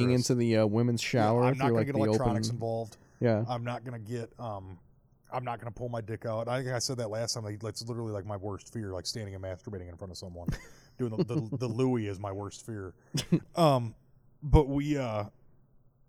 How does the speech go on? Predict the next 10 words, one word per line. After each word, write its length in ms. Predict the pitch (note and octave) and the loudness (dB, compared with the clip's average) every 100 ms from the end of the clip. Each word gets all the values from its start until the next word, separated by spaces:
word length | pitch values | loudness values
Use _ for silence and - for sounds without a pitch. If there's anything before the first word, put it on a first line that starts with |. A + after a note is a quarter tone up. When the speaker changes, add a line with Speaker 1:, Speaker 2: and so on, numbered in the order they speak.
| - - - - | -20 -20 -20 -2
Speaker 1:
you 100 | E3+ | 2
know, 40 | |
I 100 | C3 D3 | 4 2
just, 180 | E3 - | 0 -2
I 100 | C#3+ | -4
can't 600 | - - D3+ D3 - - - _ _ _ - - - - - | 0 0 2 -2 -6 -12 -12 _ _ _ -20 -20 -20 -20 -6
understand 560 | D3 C3+ - D3+ C#3 C3+ | -4 -2 -2 -2 -2 0
why 140 | A#2 | -2
that 240 | A2 A#2 A#2 | -2 0 0
is 300 | B2+ A#2+ - | 0 6 6